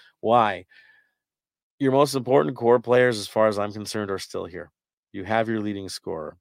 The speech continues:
You have your, your, your midfield leader, right? Your back line is, for the most part, intact. Um,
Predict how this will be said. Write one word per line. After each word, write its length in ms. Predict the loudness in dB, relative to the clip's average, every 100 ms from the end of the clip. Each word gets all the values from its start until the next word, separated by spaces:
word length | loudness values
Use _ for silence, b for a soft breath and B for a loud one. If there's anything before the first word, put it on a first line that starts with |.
| _
You 120 | -16 -10
have 260 | -4 -4
your, 200 | -2 -4
your, 360 | -6 -6 -6 -6
your 160 | -8 -8
midfield 540 | -8 -8 -4 -4 -4
leader, 380 | -8 -8 -10 -12 _ _ _ _ -4
right? 280 | -2 -2 -4 B B
Your 80 | -4
back 340 | 4 4 4 4
line 220 | 2 2
is, 300 | 0 -2 -10
for 220 | _ 0
the 80 | 0
most 320 | 0 -4 -4
part, 280 | 0 0 0 _ _ -6
intact. 760 | -4 -2 2 4 4 -2 -20 _ b b b b b b
Um, 600 | -2 0 2 0 -2 -6